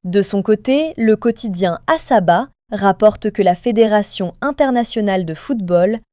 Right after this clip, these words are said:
a salué les progrès remarquables réalisés par la sélection marocaine.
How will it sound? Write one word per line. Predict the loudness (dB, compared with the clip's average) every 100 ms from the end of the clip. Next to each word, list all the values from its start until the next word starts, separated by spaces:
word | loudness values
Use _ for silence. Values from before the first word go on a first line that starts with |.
| _
a | -4 -2
salué | 2 2 2 2 0
les | 0 -2
progrès | -2 -2 -2 -4 -6
remarquables | 0 0 0 -4 -6 -4 -2 0 -2
réalisés | 0 2 2 0 -2 -2 -2
par | -2 -6
la | -6
sélection | -4 -2 -2 -2 -6 -2
marocaine. | -2 -2 -4 -6 -10 -10 -14 -18